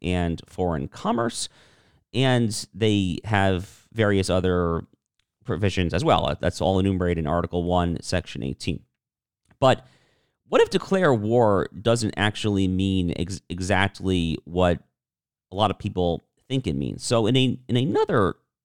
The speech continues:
law review article from two thousand three, is a University of Chicago law review article, John Yoo, in an argument that I have always found persuasive,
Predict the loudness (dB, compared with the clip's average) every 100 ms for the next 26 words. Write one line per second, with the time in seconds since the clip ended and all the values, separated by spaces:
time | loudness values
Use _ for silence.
0 | _ _ -2 0 2 0 0 -2 -2 -4
1 | -6 -2 -2 -2 -2 0 0 -2 -4 -4
2 | -2 -2 -2 0 0 -2 -2 -4 -2 -4
3 | -6 -12 0 2 2 0 -2 _ _ _
4 | _ 0 2 4 4 4 4 2 2 0
5 | -2 _ _ _ _ _ 0 2 4 4
6 | 4 6 6 2 2 2 4 4 2 -2
7 | _ -2 2 2 2 0 2 0 0 0
8 | 2 2 2 0 0 0 0 -4 -6 -4
9 | 0 0 0 -2 -4 -6